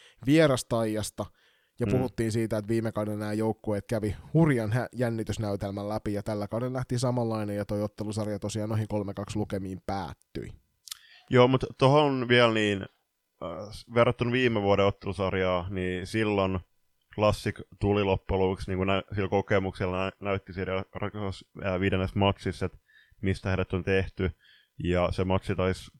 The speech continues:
Speaker 2: päättyä jollain viiden, kuuden maalin erolla peräti, niin tässä oli, tässä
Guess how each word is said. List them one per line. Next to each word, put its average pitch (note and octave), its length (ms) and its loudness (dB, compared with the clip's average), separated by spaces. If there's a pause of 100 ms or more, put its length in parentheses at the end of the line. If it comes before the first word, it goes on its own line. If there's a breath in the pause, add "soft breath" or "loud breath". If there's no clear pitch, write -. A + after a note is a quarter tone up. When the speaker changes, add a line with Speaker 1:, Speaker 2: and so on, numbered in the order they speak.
(120)
Speaker 2:
päättyä F#2 480 2
jollain F2+ 520 0 (760)
viiden, G2 300 0
kuuden G2 500 2
maalin F2+ 340 0
erolla G2+ 340 2
peräti, F#2 420 0 (540 soft breath)
niin F2 440 -2 (200)
tässä G2 320 0
oli, F#2 240 0 (240)
tässä A2 280 -2